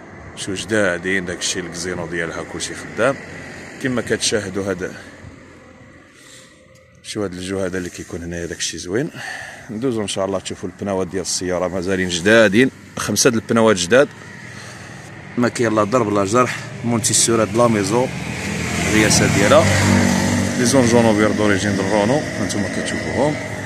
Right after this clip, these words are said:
هانتوما الاخوان كتشوفوا لي بارت كيز ديالها، ما كاين لا ضرب لا جرح.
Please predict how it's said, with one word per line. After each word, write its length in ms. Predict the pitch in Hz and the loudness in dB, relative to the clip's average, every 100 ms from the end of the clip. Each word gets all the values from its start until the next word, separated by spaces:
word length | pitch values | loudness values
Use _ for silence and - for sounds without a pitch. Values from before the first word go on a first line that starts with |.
| - - - - - - - - | -8 -8 -8 -8 -8 -10 -10 -10
هانتوما 360 | 190 127 107 101 | -6 -6 -4 -4
الاخوان 320 | - - 85 | -4 -6 -8
كتشوفوا 480 | 80 - - 95 120 - - - - - - - - - - - - - - - - - - - - - - | -8 -8 -8 -6 -6 -6 -12 -14 -12 -12 -10 -10 -8 -8 -8 -8 -8 -10 -8 -8 -8 -10 -12 -10 -10 -10 -8
لي 120 | 113 104 | -6 -6
بارت 340 | - 107 - | -2 -4 -4
كيز 240 | - 101 | -4 -4
ديالها، 380 | 92 98 95 92 | -2 -2 0 -2
ما 120 | 90 | -4
كاين 300 | 92 - 98 | -6 -4 -4
لا 80 | 95 | -2
ضرب 260 | 90 98 90 | -4 -4 -4
لا 140 | 90 | -4
جرح. 320 | 90 120 - | -2 -4 -4